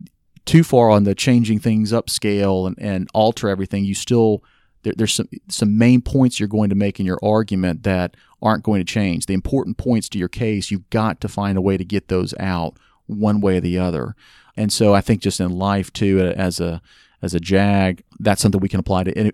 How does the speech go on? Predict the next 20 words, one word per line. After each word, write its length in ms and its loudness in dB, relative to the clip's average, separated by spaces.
everything 400 -2
that 80 -2
we 140 -4
do, 520 0
that 320 -2
there's 160 4
gonna 80 4
be 60 2
some 180 -6
foundational 640 0
principles 640 -4
that 180 -2
we're 160 -2
going 320 -2
to, 140 -10
that 220 -6
oversee 560 2
everything 400 -2
we 120 -6
do. 440 0